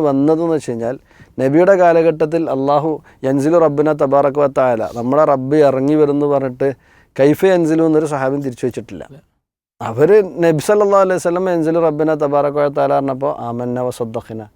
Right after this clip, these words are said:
Speaker 1: അള്ളാഹുവിന് അനുയോജ്യമായ രൂപത്തിൽ അള്ളാഹു ഇറങ്ങി വരും. കാരണം എന്താ വെച്ചാൽ ലൈസ കമിസ്ലിഹി ഷൈഉൻ എന്ന് അള്ളാഹ് പറഞ്ഞു. ലൈസ കമിസ്ലിഹി ഷൈഉൻ, അള്ളാഹുവിനെ പോലെ ഒന്നുമില്ല. വഹുവ സമീഉൽ ബസീർ, അവനെല്ലാം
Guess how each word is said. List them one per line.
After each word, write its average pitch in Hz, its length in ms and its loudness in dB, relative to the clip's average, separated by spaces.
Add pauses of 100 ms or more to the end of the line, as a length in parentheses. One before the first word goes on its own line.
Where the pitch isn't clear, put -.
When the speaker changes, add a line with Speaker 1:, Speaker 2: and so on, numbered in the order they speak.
(1200)
Speaker 1:
അള്ളാഹുവിന് 170 480 4
അനുയോജ്യമായ 180 640 4 (100)
രൂപത്തിൽ 156 360 2
അള്ളാഹു 143 300 2
ഇറങ്ങി 131 260 -4
വരും. 110 180 -4 (140)
കാരണം 135 220 -2
എന്താ 156 120 0
വെച്ചാൽ 151 260 0
ലൈസ 135 160 0 (140)
കമിസ്ലിഹി 147 540 0 (520)
ഷൈഉൻ 139 440 2 (100)
എന്ന് 131 160 -2
അള്ളാഹ് 151 240 0
പറഞ്ഞു. 120 260 -2
ലൈസ 156 160 0 (140)
കമിസ്ലിഹി 170 500 0 (100)
ഷൈഉൻ, 160 320 0 (100)
അള്ളാഹുവിനെ 147 420 0 (100)
പോലെ 160 180 2 (100)
ഒന്നുമില്ല. 175 600 2 (1500)
വഹുവ 127 200 0 (120)
സമീഉൽ 143 360 0 (320)
ബസീർ, 98 300 -10 (220)
അവനെല്ലാം 131 500 0